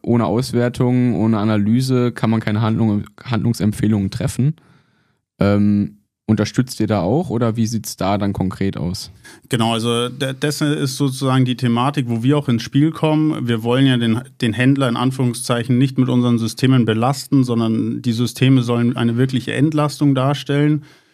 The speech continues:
Speaker 2: Sprich auch das Thema, ähm, weitergehende Analysen, wo auch immer die dann bei uns sozusagen, äh, herkommen oder welche Abteilung die dafür zuständig, gibt ja verschiedene Bereiche, Finance, Marketing und was auch immer,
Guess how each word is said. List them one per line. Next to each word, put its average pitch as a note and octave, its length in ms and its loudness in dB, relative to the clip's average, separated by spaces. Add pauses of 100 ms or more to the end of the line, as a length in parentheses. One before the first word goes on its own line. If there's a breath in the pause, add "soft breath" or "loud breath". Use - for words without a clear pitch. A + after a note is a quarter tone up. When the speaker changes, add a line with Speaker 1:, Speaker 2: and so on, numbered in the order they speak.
Speaker 2:
Sprich - 380 -4
auch C3 160 2
das C3 200 -2
Thema, B2 540 2 (240)
ähm, A#2 380 2
weitergehende A#2+ 680 2
Analysen, C#3+ 760 4 (320 loud breath)
wo A#2+ 140 0
auch A#2+ 180 0
immer C3+ 220 2
die B2 200 2
dann A#2+ 180 2
bei A#2 100 -2
uns B2+ 300 2
sozusagen, A#2+ 760 0
äh, A#2+ 320 0
herkommen C3 400 0
oder A#2 140 0
welche B2 200 -2
Abteilung B2 400 0
die A#2+ 100 -2
dafür A#2+ 280 -4
zuständig, C3 460 -2
gibt C3 160 -2
ja B2+ 80 0
verschiedene C3 400 0
Bereiche, A#2+ 680 -2
Finance, B2+ 480 0
Marketing B2 580 0
und A#2 80 -2
was A2 120 -4
auch A2+ 140 -8
immer, C#3 220 0